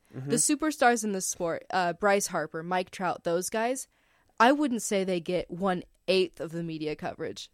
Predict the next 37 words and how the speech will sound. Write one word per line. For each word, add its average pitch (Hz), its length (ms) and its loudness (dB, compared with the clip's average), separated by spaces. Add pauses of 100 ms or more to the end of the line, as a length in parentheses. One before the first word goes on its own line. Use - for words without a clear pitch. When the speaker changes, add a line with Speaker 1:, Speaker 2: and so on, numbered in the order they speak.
(120)
Speaker 2:
that 175 120 -4
LeBron 160 380 -6
gets. - 400 -12 (240)
Speaker 1:
Yeah, 160 160 -4
but, 135 380 -4
you 135 160 -6
know, 117 360 -4 (540)
Speaker 2:
Even 349 260 2
Tom 294 360 0
Brady, 202 520 -4 (460)
one 247 300 8
of 262 100 8
Speaker 1:
Yeah. 196 160 -2 (160)
Speaker 2:
somebody 294 360 4
who's 277 240 6
arguably 214 600 4
one 180 260 -4
of 180 200 -4
the 170 280 -6 (140)
greatest 196 540 2
quarterbacks 170 580 -2
of 165 80 -10
all 143 140 -4
time. - 440 -12
Speaker 1:
Mm-hmm. 143 220 -4 (680)
Speaker 2:
And 214 120 2
he 226 160 2
doesn't 247 300 4
get 185 140 2
half - 300 -4
the 147 140 -8
attention. - 500 -14 (300)
Speaker 1:
Yeah. 82 220 -8 (540)
I 143 80 4
think, 214 300 -2
I 135 80 2
mean, 135 240 0